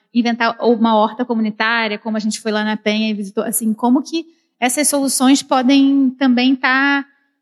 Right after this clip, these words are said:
tá junto, assim, porque é isso, depois você tem que ir pro vestibular pra fazer, se você não tiver aquilo, você vai ficar cada vez mais marginalizado, enfim, numa sociedade que faz isso.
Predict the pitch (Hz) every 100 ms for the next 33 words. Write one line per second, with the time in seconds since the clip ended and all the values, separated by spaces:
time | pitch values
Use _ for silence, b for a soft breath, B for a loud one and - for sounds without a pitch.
0 | _ _ _ 277 302 294 311 285 208 -
1 | 220 214 220 - 233 240 262 - - _
2 | _ 269 349 - 247 262 285 285 277 269
3 | 285 254 247 247 247 240 277 269 254 247
4 | - 269 254 254 254 269 254 262 285 -
5 | 247 233 - 247 - 247 262 262 247 247
6 | 233 262 233 233 226 226 233 226 233 226
7 | 220 226 220 226 226 208 214 - 226 -
8 | 220 254 208 226 233